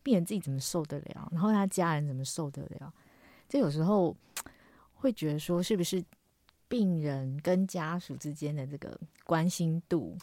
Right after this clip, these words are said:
互相的关心是不是没有那么好，才会说，“哎，你有家人，身上有这种肿瘤到这样子这么大，影响生活品质又变形，可是他还没有处理，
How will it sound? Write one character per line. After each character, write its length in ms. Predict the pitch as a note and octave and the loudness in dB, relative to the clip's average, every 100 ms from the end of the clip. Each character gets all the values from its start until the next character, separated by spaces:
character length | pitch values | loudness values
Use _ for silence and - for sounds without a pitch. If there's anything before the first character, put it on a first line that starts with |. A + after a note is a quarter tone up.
| - _ _ | -16 _ _
互 200 | - B3 | 4 4
相 240 | G#3 F#3+ | 4 2
的 140 | F#3+ D#3+ | 0 0
关 260 | D#3+ D3+ | 0 0
心 280 | E3 D#3+ D#3+ | -2 -2 -2
是 100 | F#3 | -4
不 40 | F3 | -2
是 100 | F3+ | -2
没 200 | D#3 D#3 | -2 -2
有 200 | C#3+ C3+ | -4 -2
那 100 | F3+ | -2
么 180 | D#3+ C3+ | -2 -4
好， 400 | B2+ - A#2+ - | -8 -10 -8 -8
才 200 | - E3 | -4 0
会 160 | D#3+ G3+ | 4 4
说 220 | F3+ F3 - | 4 2 4
，“哎， 60 | F#3 | 4
你 160 | E3+ | 4
有 120 | D3+ C#3 | 2 -2
家 320 | - D#3+ D#3+ | 0 0 0
人， 180 | D3+ D3 | -2 -4
身 180 | F3 E3+ | 0 2
上 240 | F#3 D#3 - | 2 0 -4
有 200 | C#3 C3+ | -6 -4
这 120 | F3+ | -4
种 240 | D#3 C#3+ C#3+ - - - _ | -4 -4 -10 -16 -20 -20 _
肿 160 | D#3+ D3+ | 2 4
瘤 180 | D3+ | 2
到 220 | E3 G3+ F#3 | 2 2 0
这 160 | - | 4
样 180 | F#3+ D#3 | 4 4
子 80 | D3 | 0
这 140 | E3+ | 0
么 100 | F3 | 0
大， 300 | D#3 F3+ D3+ | 0 0 0
影 140 | D#3+ F3 | 0 2
响 180 | D#3+ | 2
生 100 | D3+ | 4
活 60 | F3+ | 2
品 140 | E3 D3+ | 2 0
质 60 | |
又 80 | E3 | -2
变 260 | - E3 D3 | 0 0 -2
形， 240 | - C3 | -4 -6
可 80 | D3+ | -4
是 140 | E3 | -4
他 340 | - F3 E3 E3+ - - - _ | -2 -2 -2 -4 -10 -20 -20 _
还 240 | - E3 E3 E3+ | -4 0 2 0
没 160 | F3 F#3 | 2 4
有 180 | F3 D3 | 4 2
处 340 | - G#3+ E3 | 0 4 4
理， 220 | D3 C#3 | 2 -6